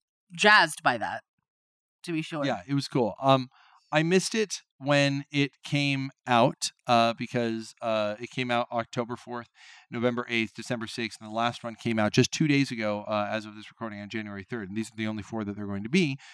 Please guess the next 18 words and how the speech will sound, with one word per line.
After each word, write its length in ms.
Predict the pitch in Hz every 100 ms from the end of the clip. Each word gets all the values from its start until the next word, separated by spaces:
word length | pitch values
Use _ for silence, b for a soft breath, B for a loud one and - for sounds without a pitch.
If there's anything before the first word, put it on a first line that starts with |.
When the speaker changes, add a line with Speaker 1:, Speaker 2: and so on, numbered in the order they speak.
| b
Speaker 2:
because, 240 | - 113 107
of 100 | 101
course, 380 | - 110 98 - -
two 160 | - 131
weeks 200 | 120 -
from 140 | 117
now, 440 | 120 135 107 110 123 -
uh, 260 | 113 101 101
Speaker 1:
It's 60 | 104
gonna 120 | 135
Speaker 2:
Star 180 | - 113
Speaker 1:
start 40 |
Speaker 2:
Trek 120 | 175
Speaker 1:
back 80 | 180
up. 60 | 220
Speaker 2:
Discovery 220 | 98 101
is 60 | 101
back. 220 | 165